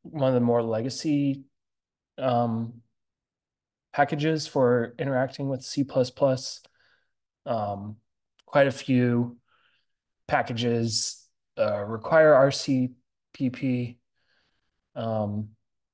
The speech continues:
I actually just updated my R version and RStudio, um,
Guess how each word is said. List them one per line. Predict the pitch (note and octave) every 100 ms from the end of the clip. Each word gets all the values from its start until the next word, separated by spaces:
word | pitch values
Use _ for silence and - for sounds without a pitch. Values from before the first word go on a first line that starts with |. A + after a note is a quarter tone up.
| _
I | C3
actually | B2+ C#3 B2
just | B2 A#2 -
updated | - G#2 A#2+ A2+ A2 G#2 G#2 - _ _ _ _ _ _ _ _ _
my | B2 A#2 A2 A2 G#2 - _ _ _ _ _ _ _
R | D3 C3
version | B2+ B2+ A#2 B2+ A#2 A2
and | A#2 A2
RStudio, | A2 A2 G#2+ - A#2+ A#2 A#2 A#2 A2+ A2+ - _ _ _ _ _ _ -
um, | A#2 A2 G2+ G2 F#2 F#2